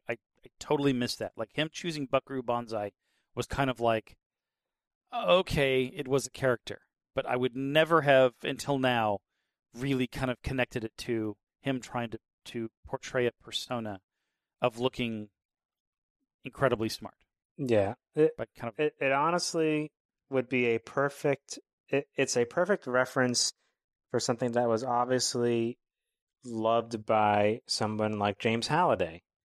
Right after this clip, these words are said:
Speaker 2: It makes sense in the context of Ready Player One. However, I do, I'm failing at having a connection to this movie.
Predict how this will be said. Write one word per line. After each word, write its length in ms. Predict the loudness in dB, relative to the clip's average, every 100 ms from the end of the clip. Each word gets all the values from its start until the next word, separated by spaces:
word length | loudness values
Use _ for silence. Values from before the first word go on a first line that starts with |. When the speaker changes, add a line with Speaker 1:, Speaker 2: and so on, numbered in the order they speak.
| _
Speaker 2:
It 140 | -6 -2
makes 260 | 0 2
sense 280 | 2 0 -2
in 60 | -4
the 80 | -2
context 340 | 0 0 -2
of 80 | 0
Ready 180 | 0 0
Player 320 | 2 2 2
One. 400 | 0 -2 -2 -8 _ _ _ -2
However, 540 | 2 2 2 2 2 -2 -2
I 300 | 2 4 2
do, 300 | 0 -4 -4 _
I'm 360 | 2 2 0 -6
failing 840 | -12 -18 -2 2 2 2 -2 -8 -18 _ -2
at 140 | 0
having 380 | 2 0 0 -2
a 160 | 0 -2
connection 560 | -2 -4 -4 -4 -8 -8
to 80 |
this 200 | -8 -8
movie. 320 | -8 -12 -12